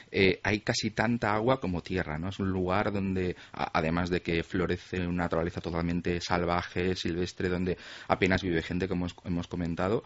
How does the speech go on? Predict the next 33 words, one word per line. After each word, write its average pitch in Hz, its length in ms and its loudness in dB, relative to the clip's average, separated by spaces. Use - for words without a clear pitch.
lo 95 240 2
cierto 101 420 0
es 120 80 -4
que 95 500 2
hay 95 120 0
muchísimas 92 580 -2
islas, 101 380 -2
muchísimos 90 880 -2
archipiélagos, 95 760 0
muchísimas 92 560 0
penínsulas, 98 580 0
porque 82 720 -2
realmente 85 580 0
Canadá 85 380 4
es 98 100 0
un 98 120 -2
país, 90 500 -2
eh, 87 120 -4
realmente 82 560 0
inundado 87 600 4
de 85 140 0
agua, 80 260 -2
¿no? 85 80 -4
Es 87 60 -8
un 85 120 -2
lugar 85 340 0
bastante 95 480 -2
interesante 90 920 2
de 95 120 0
visitar 95 280 2
si 120 100 0
queremos 101 320 2
estar 98 400 -2